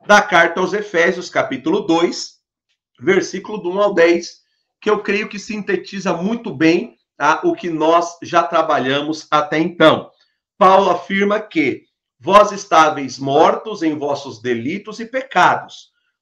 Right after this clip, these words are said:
Neles vivíeis outrora conforme a índole deste mundo, conforme o príncipe do poder do ar,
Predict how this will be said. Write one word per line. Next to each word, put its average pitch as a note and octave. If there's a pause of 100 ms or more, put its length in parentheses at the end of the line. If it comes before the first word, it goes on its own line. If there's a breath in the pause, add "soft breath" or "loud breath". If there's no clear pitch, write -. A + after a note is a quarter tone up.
(100)
Neles F3
vivíeis A#2+
outrora D#3
conforme C#3+
a B2
índole G#3
deste A3
mundo, G3+ (480)
conforme D3+
o A#2
príncipe A#3
do -
poder A#2+
do G#2+
ar, G3